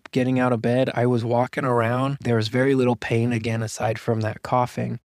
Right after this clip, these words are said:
But the worst pain that I felt during the whole process was the very next morning. And the reason is because they weren't giving me any I V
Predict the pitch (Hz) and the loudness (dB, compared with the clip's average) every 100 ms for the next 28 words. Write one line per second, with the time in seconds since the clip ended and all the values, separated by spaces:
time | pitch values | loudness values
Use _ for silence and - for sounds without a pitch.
0 | - 135 135 113 127 123 120 139 156 - | -8 0 0 0 0 2 4 2 2 -2
1 | - 147 135 123 120 113 113 113 117 113 | -2 2 2 2 0 0 2 4 2 0
2 | _ - - - 123 104 120 113 113 110 | _ -20 -8 0 0 0 0 2 2 -2
3 | - 151 - 117 110 - - 131 - _ | 0 0 2 0 0 -4 -4 -4 -8 _
4 | _ _ _ - 120 117 107 - _ 147 | _ _ _ 0 2 4 2 -6 _ -8
5 | 117 120 117 117 123 135 135 117 - - | 0 2 4 2 2 2 2 0 -2 -4
6 | 123 117 113 87 - _ _ _ - 127 | -2 -2 -2 -8 -14 _ _ _ -2 2
7 | 127 156 175 151 123 117 120 - 120 104 | 4 2 2 2 2 0 -4 -2 -4 0
8 | 127 135 139 - 131 131 131 127 117 - | 2 4 0 0 0 2 2 2 0 0
9 | 120 120 - 120 120 113 123 131 120 | 0 0 0 2 2 2 2 2 2